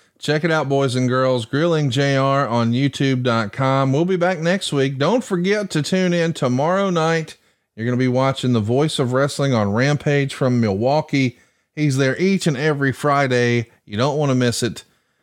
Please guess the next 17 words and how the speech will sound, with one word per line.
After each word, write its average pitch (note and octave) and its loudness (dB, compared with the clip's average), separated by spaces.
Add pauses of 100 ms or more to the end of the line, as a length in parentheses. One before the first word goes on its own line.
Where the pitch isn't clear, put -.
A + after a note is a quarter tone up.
(160)
And G2 -2
we'll G#2 0
see B2 -2
you A#2 4
next B2 0
week E3+ -2
right B2 0
here D#3 -2
on F3 2
Grilling B3+ 0
J A#3 -2
R B3 -2 (320)
with B2+ -14
the A2+ -4
voice A2 0
of G#3 0
wrestling, B2+ 0